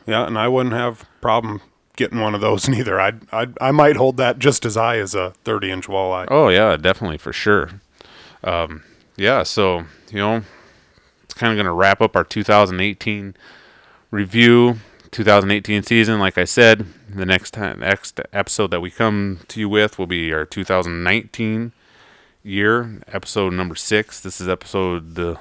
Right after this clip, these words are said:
Speaker 2: last of episode number five. Um, yeah, I'm look-, really looking forward to the upcoming season, seeing where the podcast goes to.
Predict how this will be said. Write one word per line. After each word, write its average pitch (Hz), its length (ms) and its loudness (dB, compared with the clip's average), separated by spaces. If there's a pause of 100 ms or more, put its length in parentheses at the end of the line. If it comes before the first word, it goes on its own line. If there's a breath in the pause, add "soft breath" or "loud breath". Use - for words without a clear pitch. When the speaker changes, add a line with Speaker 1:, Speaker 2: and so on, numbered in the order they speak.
(100)
Speaker 2:
last 92 320 2
of 92 60 -12
episode 98 300 -2
number 92 220 -4
five. 107 560 6 (680 soft breath)
Um, 82 340 -6 (180)
yeah, 131 280 0
I'm 92 80 -2
look-, 98 180 -2
really 110 280 -2
looking 107 300 -2
forward 107 420 0
to 85 340 -4 (800 soft breath)
the - 140 -6
upcoming 92 760 -4
season, 104 640 -4 (160)
seeing 95 280 -4
where 87 140 -6
the - 60 -18
podcast 90 720 -2
goes 98 320 -4
to. 101 260 -4